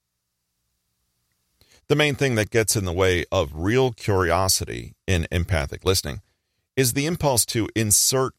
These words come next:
our own opinion, perspective, or frame of reference into the conversation. Notice how person B,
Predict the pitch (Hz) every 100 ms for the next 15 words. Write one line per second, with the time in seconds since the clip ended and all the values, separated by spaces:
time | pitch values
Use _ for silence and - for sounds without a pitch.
0 | - 98 98 87 - 104 98 92 85 -
1 | 85 - 131 139 131 127 _ _ _ _
2 | _ - - - 120 107 107 104 - _
3 | _ - 110 107 92 - - - 113 85
4 | 76 85 139 127 78 69 85 101 73 -
5 | 71 50 - 95 - - _ _ _ _
6 | _ _ _ _ _ _ _ _ _ _
7 | _ _ _ - 233 170 104 - - 107
8 | 120 107 - - 165 - 131 92 80 62
9 | 80